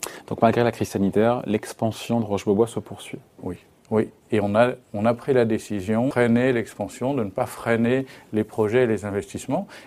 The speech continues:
Speaker 2: Et donc deux mille vingt a été une année, euh,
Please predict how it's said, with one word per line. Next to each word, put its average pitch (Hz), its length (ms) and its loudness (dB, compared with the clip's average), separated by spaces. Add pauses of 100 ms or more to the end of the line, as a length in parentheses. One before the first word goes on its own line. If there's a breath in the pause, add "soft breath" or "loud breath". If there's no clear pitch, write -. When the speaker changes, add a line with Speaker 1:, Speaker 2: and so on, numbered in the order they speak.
Speaker 2:
Et 113 80 0
donc 107 180 2
deux 110 120 4
mille 110 240 4
vingt 120 440 2
a 92 140 -2
été 107 300 -2
une 98 120 -4
année, 101 380 -2
euh, 90 160 -6